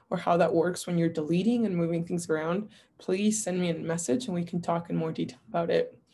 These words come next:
Probably might make more sense when it's not Sunday at eight thirty at night. <laughs>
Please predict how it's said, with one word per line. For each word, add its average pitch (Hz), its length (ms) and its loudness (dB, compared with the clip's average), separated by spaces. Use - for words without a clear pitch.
Probably 196 280 8
might 185 240 4
make 175 180 0
more 175 140 2
sense 170 260 -2
when 175 100 -2
it's 165 160 -2
not 160 280 -2
Sunday 160 540 0
at 190 80 0
eight - 180 -2
thirty 165 540 0
at - 140 -10
night. 170 300 -6
<laughs> 175 120 -6